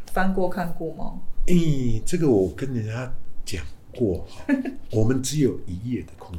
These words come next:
Speaker 2: 间。
Speaker 1: 啊哈。
Speaker 2: 就是说，那个书进来的时候，
Speaker 1: 嗯。
Speaker 2: 那当然有些就是这个作者，第一个对我们来讲，选书第一个是作者，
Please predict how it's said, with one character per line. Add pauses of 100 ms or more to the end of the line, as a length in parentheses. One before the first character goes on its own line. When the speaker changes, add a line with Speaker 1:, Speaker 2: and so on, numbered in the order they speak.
Speaker 2:
间。 (600)
Speaker 1:
啊
哈。 (160)
Speaker 2:
就
是
说， (180)
那
个
书
进
来
的
时
候，
Speaker 1:
嗯。 (840)
Speaker 2:
那
当
然
有
些
就
是 (640)
这
个 (140)
作
者， (240)
第
一
个 (180)
对
我
们
来
讲，
选
书
第
一
个
是
作
者，